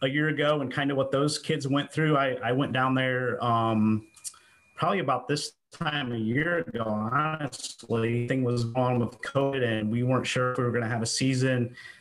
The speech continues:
Um, if, if you remember, uh, they, their basketball team was at regionals in March of twenty twenty and got shut down when everything, uh, shut down. Uh, I mean, there's other stories. The Napoleon girls, obviously,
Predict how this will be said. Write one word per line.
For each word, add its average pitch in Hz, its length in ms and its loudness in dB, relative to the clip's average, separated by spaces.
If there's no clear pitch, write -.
Um, 107 600 0
if, 110 160 -2
if 120 240 -4
you 131 140 4
remember, 120 540 2
uh, 107 220 2
they, 131 360 0
their 117 160 0
basketball 120 540 0
team 131 220 0
was 113 140 2
at 110 160 0
regionals 120 760 2
in 113 160 0
March 127 400 2
of 110 160 -2
twenty 117 280 4
twenty 110 520 2
and 110 100 0
got 113 220 -2
shut - 240 -2
down 104 400 0
when 107 260 2
everything, 110 480 2
uh, 101 200 0
shut - 260 0
down. 107 320 2
Uh, 107 60 0
I 101 100 4
mean, 101 100 6
there's 101 120 2
other 107 160 4
stories. 104 320 0
The 104 60 2
Napoleon 101 420 2
girls, 104 260 2
obviously, 98 720 0